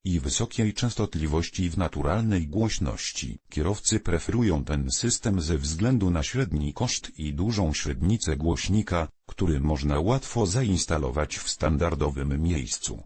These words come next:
W większości nowoczesnych samochodów Focal Integration X sto sześćdziesiąt pięć Toy. Firma Focal produkuje akustykę typu uniwersalnego i dla konkretnych modeli samochodów.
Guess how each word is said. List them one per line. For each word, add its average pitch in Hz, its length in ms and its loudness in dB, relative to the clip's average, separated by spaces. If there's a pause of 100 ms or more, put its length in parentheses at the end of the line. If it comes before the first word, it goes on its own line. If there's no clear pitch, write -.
W 80 80 -6
większości 87 680 2
nowoczesnych 90 840 0
samochodów 82 1000 -2
Focal 107 460 0
Integration 82 840 0
X 135 200 -2
sto 104 280 0
sześćdziesiąt 98 680 0
pięć 71 380 0
Toy. 58 360 -6 (140)
Firma 120 480 4
Focal 71 460 0
produkuje 87 640 2
akustykę 98 600 -2
typu 107 240 -2
uniwersalnego 80 1040 0
i 76 260 -4
dla 76 200 0
konkretnych 95 680 0
modeli 104 440 2
samochodów. - 960 -2